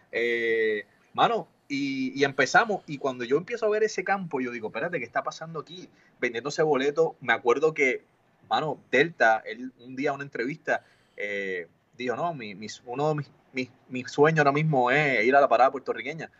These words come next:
en Nueva York". Y Delta se comunica con nosotros, la aerolínea Delta, y, mano, nos da la oportunidad, nos pagan todo, nos llevan,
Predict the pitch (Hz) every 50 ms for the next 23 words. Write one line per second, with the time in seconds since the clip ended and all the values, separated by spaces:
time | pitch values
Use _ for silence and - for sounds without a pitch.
0 | _ _ - 110 110 117 113 110 107 - 156 185 - _ _ _ _ _ _ -
1 | 135 131 - - 135 147 190 214 196 _ - 139 - 185 - _ _ _ _ _
2 | - - 123 123 120 117 113 117 113 120 156 170 170 156 135 - - - - -
3 | 113 113 123 127 123 107 107 107 98 101 107 120 135 139 120 110 110 - 147 -
4 | _ _ _ _ _ _ _ _ - 117 123 123 120 113 113 104 101 127 170 202
5 | 180 143 123 110 110 110 117 131 170 170 160 - 160 135 131 147 175 180 147 123
6 | - _ - 123 120 131 127 120 _ _ - 127 123 127 131 127 123 120 - -
7 | 117 123 127 123 120